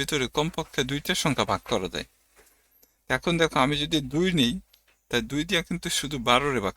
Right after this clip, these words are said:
করা যাবে, সাতেরও যাবে না, নয়েরও যাবে না, তেষট্টি সংখ্যারও ভাগ করা যাবে না। আর এই ক্ষেত্রে কিন্তু আমি দুই নিতে পারব না। তাহলে দেখো, আমি যদি তিন নেই, তাই দেখো,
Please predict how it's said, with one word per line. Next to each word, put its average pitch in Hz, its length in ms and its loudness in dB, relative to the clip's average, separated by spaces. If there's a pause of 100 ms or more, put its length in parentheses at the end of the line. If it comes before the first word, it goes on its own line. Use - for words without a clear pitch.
করা 98 200 -2
যাবে, 87 140 -8 (840)
সাতেরও 151 520 0
যাবে 156 220 2
না, 165 60 2 (120)
নয়েরও 147 400 2
যাবে 156 200 -2
না, 160 40 -2 (340)
তেষট্টি 131 440 -2 (100)
সংখ্যারও 143 440 -2
ভাগ 120 180 -8
করা 110 200 2
যাবে 90 240 -2
না। 98 60 -8 (1160)
আর - 60 -6 (160)
এই 147 100 4
ক্ষেত্রে 170 300 0
কিন্তু 160 220 0
আমি 139 100 0 (100)
দুই 147 220 0
নিতে 156 220 -4
পারব 117 160 0 (120)
না। - 40 -8 (380)
তাহলে 139 240 0
দেখো, 156 200 -2
আমি 131 160 0
যদি 123 140 -6 (360)
তিন 175 140 2 (100)
নেই, 165 140 2 (840)
তাই 127 180 -4
দেখো, 127 160 0